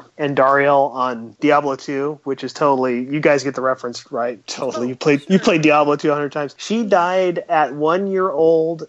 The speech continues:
Speaker 1: because she had something called F I P, and that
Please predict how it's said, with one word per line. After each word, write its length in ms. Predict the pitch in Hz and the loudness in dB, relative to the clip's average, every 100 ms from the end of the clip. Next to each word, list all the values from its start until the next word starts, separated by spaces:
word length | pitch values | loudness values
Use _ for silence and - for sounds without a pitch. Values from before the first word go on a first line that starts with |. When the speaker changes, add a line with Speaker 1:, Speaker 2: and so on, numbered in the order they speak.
| - | -8
Speaker 1:
because 260 | 165 165 | -4 -2
she 120 | 156 165 | 0 0
had 100 | 151 | 0
something 200 | 170 156 | -4 -2
called 220 | 151 160 | -2 0
F 200 | 135 151 | -2 0
I 140 | 165 | 0
P, 360 | 156 165 170 208 - | 0 -2 -4 -4 -4
and 160 | 147 | 0
that 220 | 151 160 | 2 0